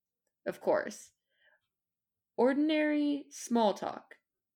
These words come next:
The weather, sore feet after a long day's walk, the food. These had all come to nothing. At best, a word or two. More often,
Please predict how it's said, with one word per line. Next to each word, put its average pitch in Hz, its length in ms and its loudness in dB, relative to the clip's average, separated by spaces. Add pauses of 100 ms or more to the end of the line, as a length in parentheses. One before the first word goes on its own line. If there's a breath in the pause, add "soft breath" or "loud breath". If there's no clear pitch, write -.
(180)
The 226 220 0
weather, 247 720 2
sore 233 400 0
feet 226 520 -4
after 208 320 0
a 208 80 0
long 202 300 0
day's 220 260 -2
walk, 185 380 0
the 196 140 -8
food. 185 540 0 (1200)
These 240 300 0
had 330 240 -2
all 285 400 0 (240)
come 240 300 0
to 226 100 -6
nothing. - 540 -2 (760)
At 214 220 4
best, 285 420 2
a 277 100 2
word 240 300 2
or 196 100 4
two. - 380 -6 (800)
More 262 180 2
often, 294 520 2